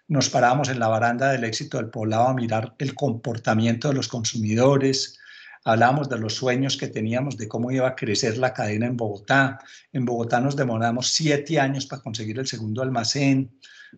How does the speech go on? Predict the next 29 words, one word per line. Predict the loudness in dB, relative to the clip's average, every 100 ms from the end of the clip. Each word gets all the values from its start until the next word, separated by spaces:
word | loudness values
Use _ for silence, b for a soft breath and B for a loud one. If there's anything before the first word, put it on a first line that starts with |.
| _
Bueno, | -6 -6 -10 -8
vinieron | -2 0 2 2
los | 0
secuestros | -2 -2 -2 -2 -2 -4
de | -2
la | -2
familia, | -2 0 0 0 0
tantas | 0 0 -2 -2
cosas | 0 0 0 -4
que, | -6 -8 B B B B
que | -6 0
pasaron, | 2 4 2 0 -4 B B -6
pero | -2 2
la | 2
empresa | 0 -2 -2 -4
se | -6
fue | -6 -4
construyendo, | -6 -4 -4 -2 -2 -2 -4
construyendo, | -6 -4 -2 -2 -2
construyendo | -4 -4 -2 -2 -4
con | -4 0
mucha | 0 0 0
disciplina, | 0 -4 -4 0 0 -2 -4
con | -2
mucho | -2 -2 -4
trabajo, | 4 6 6 4
con | -2
mucho | -2 0 4
orden, | 6 6 2 -4 -6